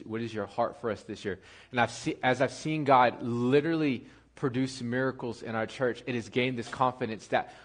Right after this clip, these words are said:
when I hear his voice, I can be confident that what he has spoken to me will happen. You see, church, there is a better way than just hoping life is gonna work out.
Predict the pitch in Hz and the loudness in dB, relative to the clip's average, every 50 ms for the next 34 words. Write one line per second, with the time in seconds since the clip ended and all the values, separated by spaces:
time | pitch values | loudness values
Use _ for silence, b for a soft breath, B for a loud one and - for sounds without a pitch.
0 | B B 131 131 123 120 113 117 117 117 - - - 160 165 175 180 185 190 190 | B B -4 0 4 4 4 4 2 -2 -6 -6 0 2 4 4 4 4 2 0
1 | 170 160 160 143 131 104 101 104 120 123 123 113 - - - 131 139 - - 139 | 0 -2 -2 -2 -2 -4 -8 -4 -2 0 0 0 0 0 0 0 0 0 -2 -6
2 | 113 120 113 - - - - 139 139 139 143 - 123 104 101 95 - - B B | -4 -6 -6 -8 -6 -2 0 0 0 0 -2 -6 -6 -6 -8 -10 -12 -18 B B
3 | B B B - 120 101 104 123 120 117 127 123 113 117 - - 127 127 123 - | B B B 0 0 2 0 -2 -4 -2 -2 -2 -2 -4 -4 -4 -2 -2 -2 -4
4 | 127 113 - - 117 113 104 95 95 87 95 92 107 117 117 120 117 110 - b | -10 -14 -12 -8 -8 -6 -8 -8 -12 -16 -12 -6 -4 -2 0 0 -2 -4 -8 b
5 | b b b b - 123 117 - - 101 90 82 - _ _ _ _ B B B | b b b b 0 2 2 2 0 -4 -10 -10 -12 _ _ _ _ B B B
6 | B B B 139 131 - 170 165 - 180 170 165 151 - - 139 123 151 151 156 | B B B -8 -4 -2 -2 0 2 4 4 4 2 0 -4 2 4 6 6 6
7 | 147 - 143 120 107 101 135 135 151 170 185 202 202 196 160 135 120 123 127 - | 6 4 0 -2 0 4 6 8 8 8 8 6 4 2 2 2 4 4 2 0
8 | - 120 123 131 123 120 110 123 113 - - - - 151 165 160 - 135 123 117 | -2 -6 -6 -6 -6 -6 -6 -8 -10 -10 -8 -4 -2 -2 -2 -2 -4 -6 -6 -6
9 | 117 - - 104 107 107 110 - 107 - - 113 107 104 101 104 - - 104 92 | -6 -2 2 2 2 2 2 -2 -10 -10 -8 -8 -8 -6 -6 -6 -6 -4 -2 -2
10 | - - - | -2 -4 -10